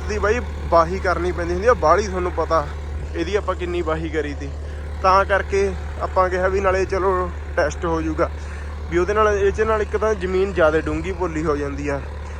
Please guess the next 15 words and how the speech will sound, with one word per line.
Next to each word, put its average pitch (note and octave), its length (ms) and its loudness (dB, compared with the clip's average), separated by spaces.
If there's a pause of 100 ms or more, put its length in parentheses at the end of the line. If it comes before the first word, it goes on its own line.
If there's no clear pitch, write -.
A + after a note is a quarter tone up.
(240)
ਨਾਲੇ F3 260 4
ਆਪਣਾ F3 260 4 (800)
ਇੱਕ F3 200 -2
ਵਾਰ E3+ 220 4
'ਚ E3 100 -6
ਪਲਾਓ D3+ 300 2
ਮਾਰਨਾ, D#3 340 4
ਉਦੋਂ D#3 160 -2
ਬਾਅਦ E3+ 160 0
ਰੋਟਾਵੇਟਰ C3+ 540 -2
ਮਾਰ C3+ 240 -2
ਦਾਂਗੇ D3+ 240 -4
ਬਸ C#3 220 -4
ਦੋ C3+ 200 -4
ਵਾਰ। C3+ 260 -2